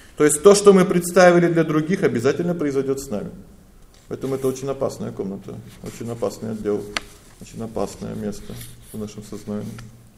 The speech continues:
<laughs> То есть репетиция, репетиция будущего. Так интересно. Так вот, что интересно дальше.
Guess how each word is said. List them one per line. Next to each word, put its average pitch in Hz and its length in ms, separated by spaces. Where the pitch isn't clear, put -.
<laughs> 117 80
То 123 100
есть - 340
репетиция, - 1000
репетиция 117 720
будущего. 120 680
Так - 160
интересно. 107 540
Так - 140
вот, 185 140
что 180 180
интересно 170 460
дальше. 143 400